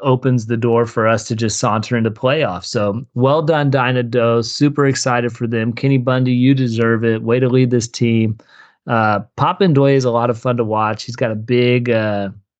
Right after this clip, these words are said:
a big, like, touch. Ball does not catch <laughs> on, on the foot super well. But when he's running with the ball and taking people out of the box, it's a,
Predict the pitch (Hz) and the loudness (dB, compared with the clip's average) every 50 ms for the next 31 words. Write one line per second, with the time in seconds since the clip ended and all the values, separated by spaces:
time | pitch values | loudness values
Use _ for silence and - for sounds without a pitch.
0 | _ _ _ _ _ _ - 131 117 107 107 110 113 - 147 135 139 143 147 147 | _ _ _ _ _ _ -8 -6 -4 -4 -6 -8 -4 0 2 2 2 2 2 2
1 | 147 139 139 - 127 110 107 104 98 - - _ _ _ _ _ _ _ _ _ | 0 0 -2 -2 -2 -2 -2 -4 -4 -6 -10 _ _ _ _ _ _ _ _ _
2 | _ _ - - - 131 123 143 147 - - - - - _ _ _ _ _ _ | _ _ -10 -4 -2 0 0 0 -2 -4 -8 -12 -12 -14 _ _ _ _ _ _
3 | _ _ _ _ - 120 117 123 127 123 127 120 120 127 117 117 120 120 113 120 | _ _ _ _ -2 2 2 2 2 2 -2 -2 -4 -4 -2 -2 0 0 0 0
4 | 127 131 - - - - 123 113 113 127 131 - - 120 113 104 - - _ _ | -2 -4 -6 -16 -10 -6 -4 -2 -4 -4 -6 -8 -8 -6 -6 -6 -6 -10 _ _
5 | _ _ _ - 147 120 107 135 127 117 107 104 - - 127 123 135 151 156 - | _ _ _ -6 -4 -4 0 0 0 0 0 -4 -6 -2 0 0 0 0 -2 -8
6 | - - - - - _ _ - - - - 143 143 147 143 151 135 120 110 113 | -16 -20 -20 -20 -20 _ _ -16 -12 -4 2 2 2 2 2 0 0 0 0 0
7 | 120 123 135 151 160 175 175 _ _ _ _ _ - 135 117 135 131 127 127 123 | 0 0 0 0 -2 -4 -8 _ _ _ _ _ -6 -2 0 0 0 0 0 2
8 | 127 131 147 180 202 180 139 127 127 120 131 143 151 147 147 143 - 131 113 110 | 4 4 4 4 2 0 0 0 2 2 2 0 0 0 -2 -2 -2 -2 -2 -2
9 | 107 101 101 110 117 123 135 135 127 117 117 - - 123 123 127 139 127 - 135 | -2 -2 0 0 2 2 2 0 0 -2 -4 -2 -2 -2 0 0 -2 0 2 0
10 | 131 135 123 113 110 113 120 117 113 104 107 113 104 104 107 107 - - 127 110 | 0 0 -2 -2 -2 -2 -2 -2 -4 -4 -4 -2 -2 -2 -2 -4 -8 -12 -14 -12
11 | - - 135 | -10 -12 -12